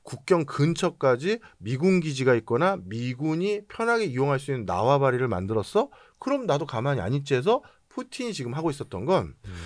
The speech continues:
Speaker 1: 이쪽 지역에 미승인 독립국가들이 많아요.
Speaker 2: 네.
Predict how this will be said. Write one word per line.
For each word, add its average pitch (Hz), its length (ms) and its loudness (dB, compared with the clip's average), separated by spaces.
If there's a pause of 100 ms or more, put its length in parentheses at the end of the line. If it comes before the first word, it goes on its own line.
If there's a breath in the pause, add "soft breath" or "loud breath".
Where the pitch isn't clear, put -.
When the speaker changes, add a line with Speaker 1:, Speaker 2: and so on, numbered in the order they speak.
(220 loud breath)
Speaker 1:
이쪽 175 480 2
지역에 131 520 4 (360 soft breath)
미승인 220 1500 0 (220)
독립국가들이 190 760 2
많아요. 73 320 -12 (100)
Speaker 2:
네. 78 300 -10